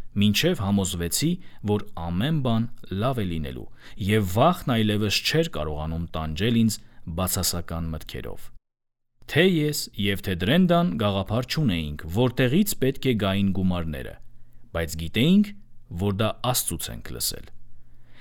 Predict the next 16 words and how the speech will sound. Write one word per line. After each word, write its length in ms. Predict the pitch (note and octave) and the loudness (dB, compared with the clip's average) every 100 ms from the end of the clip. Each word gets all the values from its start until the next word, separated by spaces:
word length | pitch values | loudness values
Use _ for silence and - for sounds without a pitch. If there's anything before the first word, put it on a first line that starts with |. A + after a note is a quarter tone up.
| - | -8
Ուստի 260 | G2 F#2 C#3+ | -4 0 6
երբ 220 | D3 D3 | 6 4
տուն 240 | - F3+ G#3 | 2 6 8
եկանք, 460 | G3+ G3+ G#3 G#3 | 6 6 4 4
ես 320 | A2+ G#2+ A2+ - | 4 2 2 2
ստորագրեցի 800 | - - B2+ D3+ D#3 E3 - D#3 | 0 0 4 4 4 2 2 2
պայմանագիրը 760 | F2 E2 D#2+ D#2+ E2+ F3+ G#3+ A3 - - - - | 2 -2 -2 -2 0 4 4 2 -8 -16 -14 -6
և 260 | F3 A3 | 2 2
սկսեցինք 640 | C#4+ - F#3+ G3 - G#3+ G3 | 4 2 2 2 6 6 6
ուսումնասիրել, 760 | D3 D3 C3+ B2+ - A#2+ E3 | 0 2 2 2 2 4 2
թե 160 | E3 D#3 D3+ - - - | 4 2 2 -2 -8 0
ինչպես 500 | C#3 B2+ - G#3+ - | 2 4 4 4 4
պետք 320 | D3+ D3+ D#3+ | 2 0 -2
է 60 | - | -2
աշխատեցնենք 920 | G#2 - - F#2 F2+ - A2+ C3+ - | -2 -2 -4 -4 -2 0 2 2 0
հեռուստատեսությունը։ 1000 | C#3+ C#3 - G2 E2+ - C#2 - - | -2 -2 -2 -4 -2 -4 -4 -6 -8